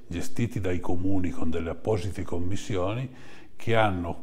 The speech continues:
provveduto a dirimere queste conflittualità latenti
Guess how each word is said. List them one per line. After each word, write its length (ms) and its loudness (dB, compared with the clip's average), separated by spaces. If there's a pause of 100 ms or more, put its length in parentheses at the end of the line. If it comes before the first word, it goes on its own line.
(100)
provveduto 1080 -2
a 580 -2
dirimere 680 -2
queste 840 -6
conflittualità 840 -2
latenti 680 -2